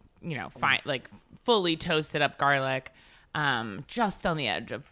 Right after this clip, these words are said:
burning, but not quite. Obviously, no one wants burnt garlic, but, you know, that really rich,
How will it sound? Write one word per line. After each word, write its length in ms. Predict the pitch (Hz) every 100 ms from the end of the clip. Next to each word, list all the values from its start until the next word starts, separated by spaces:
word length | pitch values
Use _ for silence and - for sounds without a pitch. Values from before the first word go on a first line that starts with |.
| -
burning, 640 | - 143 180 165 147 139 139
but 120 | -
not 200 | 156 139
quite. 240 | - 135 120
Obviously, 360 | 123 127 -
no 120 | - 123
one 100 | 107
wants 200 | 69 -
burnt 240 | - -
garlic, 300 | - - - -
but, 160 | 160
you 80 | 175
know, 120 | 156
that 160 | 123 95
really 440 | 147 147 156 139 135
rich, 520 | 131 147 143 -